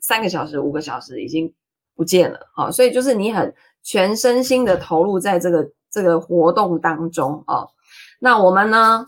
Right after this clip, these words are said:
会在时间的流逝当中体会到全身心投入自己所作所为的幸福感。我们也许不会感受到传统意义上的乐趣，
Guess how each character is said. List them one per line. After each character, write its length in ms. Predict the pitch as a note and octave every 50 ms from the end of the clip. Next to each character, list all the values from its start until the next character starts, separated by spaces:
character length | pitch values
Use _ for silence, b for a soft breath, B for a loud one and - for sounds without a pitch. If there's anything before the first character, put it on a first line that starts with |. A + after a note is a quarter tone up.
| - -
会 120 | - C4 B3
在 280 | A#3+ - A#3+ G#3+ G3
时 200 | F#3+ - - F#3
间 220 | F3+ - A3+ A3 G#3
的 80 | F#3
流 160 | E3 D#3 D#3+
逝 160 | F3 F3 G#3+ G3+
当 220 | F#3+ F#3+ F#3+ F#3
中 200 | F#3 F#3 F#3+ F#3+
体 240 | F#3+ - - D#3+ D3
会 220 | E3 G#3+ G3+ F3+
到 260 | F3 G3 F3 C#3+ - b b b b b b
全 300 | _ - - G3+ G#3 A#3
身 240 | A#3+ C#4 C4+ C4 C4+
心 200 | C4+ C4+ C4 C4
投 220 | B3+ A#3 G3 F3 F#3
入 180 | G#3 G#3+ G3+
自 220 | F#3+ - A3+ G#3 F3
己 220 | C#3 E3 D#3 F3
所 260 | E3 - - D#3 B2+
作 240 | - - G3+ F#3+ F#3
所 180 | F3+ - D3+ C#3+
为 160 | C#3+ C3 C#3 C#3+
的 120 | D#3+ D#3
幸 480 | D#3 - - - D4+ D4+ D4+ C4 G#3 F#3+
福 240 | - D#3+ D3 D3
感。 300 | E3 - D3+ - - - b b b b b b b
我 100 | b G#3
们 200 | A3 B3 C4+ C4+
也 200 | B3+ A#3 A#3 C#4+
许 240 | C#4+ - - F3+ D3
不 200 | C#3+ - E3 F3+
会 180 | G#3+ G#3+ F#3+
感 220 | F3+ - D#3+ - F3
受 180 | G3 F#3+ F3+
到 160 | F3+ F#3+ F3+
传 160 | E3+ - F3 F3
统 180 | F#3+ E3 D#3
意 80 | - G#3
义 220 | G#3+ F#3+ G#3 F#3
上 240 | F#3 - G3+ F3+ E3
的 80 | D#3+ E3
乐 240 | E3+ A3 G3 D#3+
趣， 380 | D#3 - - - E3 B2 - _